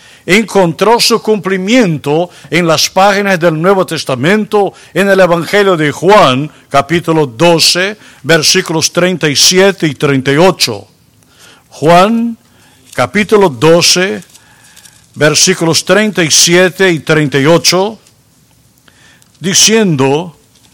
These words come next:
"Pero a pesar de que había hecho tantas señales delante de ellos, no creían en él, para que se cumpliese la palabra del profeta Isaías, que dijo:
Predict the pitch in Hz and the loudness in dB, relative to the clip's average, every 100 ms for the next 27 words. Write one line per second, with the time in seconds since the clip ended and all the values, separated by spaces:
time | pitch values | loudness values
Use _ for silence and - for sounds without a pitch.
0 | _ _ _ _ - 160 170 156 165 156 | _ _ _ _ -4 2 4 4 2 0
1 | 170 208 220 190 180 185 170 175 180 170 | 2 4 4 2 0 4 2 4 4 6
2 | 196 - 185 - 208 240 254 233 180 185 | 2 2 -2 0 2 4 4 2 2 0
3 | 147 151 160 214 190 - - - 131 151 | 2 2 2 2 2 0 -6 -16 -2 0
4 | 143 208 220 190 156 151 208 170 165 165 | 4 2 2 2 4 4 4 4 0 -2
5 | - - - 123 135 165 180 190 202 202 | -6 -10 -8 -2 2 4 6 6 4 0
6 | _ _ - - 165 139 135 156 156 165 | _ _ -8 0 2 4 2 2 2 2
7 | 180 - _ - 170 165 208 208 123 98 | 0 -10 _ -2 2 4 4 2 0 -6
8 | 85 _ - _ 156 165 147 165 151 160 | -14 _ -20 _ 0 2 2 0 0 0
9 | 143 139 135 127 147 175 247 247 - - | -2 -2 -4 -4 -2 4 4 4 0 0
10 | 143 165 - - 131 147 147 123 147 175 | -2 -4 -12 -6 0 2 2 2 4 4
11 | 170 156 147 123 139 120 - 185 180 160 | 4 2 2 0 -4 -4 0 0 2 -2
12 | 131 143 131 190 202 170 - 143 143 175 | -2 -2 -2 0 -2 -2 -4 -4 -2 -4
13 | 165 170 | -2 -2